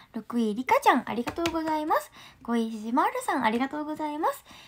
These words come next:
四位、おうみさん、ありがとうございます。三位、日高浩二さん、ありがとうございます。二位、まふみさん、ありがとうございます。そして、一位は、ドゥルルルルルル、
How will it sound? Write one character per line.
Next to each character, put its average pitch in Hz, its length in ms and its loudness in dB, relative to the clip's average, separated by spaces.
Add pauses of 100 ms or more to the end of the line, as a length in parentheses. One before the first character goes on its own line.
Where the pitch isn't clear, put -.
(120)
四 254 200 2
位、 226 100 -4
お 339 120 8
う 523 80 4
み 523 80 -4
さ 330 160 4
ん、 - 80 -2
あ - 20 0
り 226 80 0
が 247 100 -2
と 254 140 -6
う - 20 -6
ご 254 120 -4
ざ 254 140 -4
い 262 100 -6
ま 320 140 -2
す。 - 120 -16 (340)
三 233 200 -2
位、 - 20 -6
日 240 100 -2
高 233 220 -4
浩 339 200 -2
二 453 120 -2
さ 381 140 2
ん、 - 80 -2
あ - 20 0
り 240 100 -2
が 262 100 -6
と 285 100 -6
う 277 60 -6
ご 277 100 -4
ざ 262 160 -4
い 254 80 -4
ま 320 160 2
す。 - 80 -10 (320)
二 226 180 0
位、 - 40 -4
ま 196 100 -2
ふ 220 140 -4
み 214 160 -2
さ 359 180 2
ん、 - 80 -4
あ - 20 -2
り 233 80 -4
が 247 120 -4
と 277 120 -6
う 277 40 -4
ご 285 100 -2
ざ 294 160 2
い 294 60 0
ま 370 100 8
す。 523 140 2 (300)
そ 214 80 -12
し 202 60 -14
て、 - 240 -10
一 254 280 0
位 262 40 2
は、 320 220 6 (320)
ド 233 80 -8
ゥ 214 60 -4
ル 214 100 -2
ル 202 100 -6
ル 202 120 -4
ル 202 60 -8
ル 202 140 -8
ル、 202 180 -8